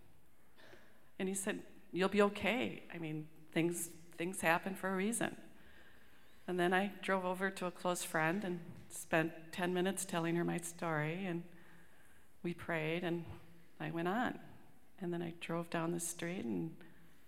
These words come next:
I felt this need to stop at Green Bay Community Church. It's my second family. And I walked into the office, and everybody was busy doing what they needed to do, and Troy was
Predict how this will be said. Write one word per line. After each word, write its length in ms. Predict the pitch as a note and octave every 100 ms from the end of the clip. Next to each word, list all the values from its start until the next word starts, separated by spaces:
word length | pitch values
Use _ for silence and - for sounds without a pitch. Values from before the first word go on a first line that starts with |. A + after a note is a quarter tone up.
| - - -
I 60 |
felt 440 | D3+ E3 D#3+ - -
this 420 | E3+ E3 - - - - - - - - - -
need 420 | E3+ F#3+ G#3 G3
to 80 | -
stop 400 | - - D3+ D3+
at 140 | D#3+
Green 240 | - D#3+ D#3+
Bay 160 | E3
Community 500 | E3 F3 E3 E3+ E3+
Church. 640 | F3 - G3 G#3 - - - - - - - - - - - - - - -
It's 240 | D#3+ -
my 120 | F#3 F#3
second 580 | - - E3+ - E3 - - - D#3+
family. 600 | D#3+ E3 D#3+ D3+ D3 D3+ - - - -
And 200 | E3+ E3+
I 160 | F3 F3 -
walked 340 | F3 F3 -
into 240 | F#3+ G3
the 140 | G#3+ A3
office, 600 | E3+ D3+ F#3+ G3+ - -
and 180 | E3+ E3+ - - - - - - - -
everybody 360 | F3 F3+ G3 G3+
was 180 | G3 F#3
busy 380 | F3+ F#3 G3+
doing 320 | G3+ F#3 F#3+ F#3+
what 140 | F#3+ F#3+ F#3
they 140 | F#3+ F#3+
needed 240 | F#3 F#3+
to 100 | -
do, 300 | E3+ F#3 A3+
and 140 | G#3+ F#3
Troy 300 | F3+ F#3 G3+
was 300 | F#3+ -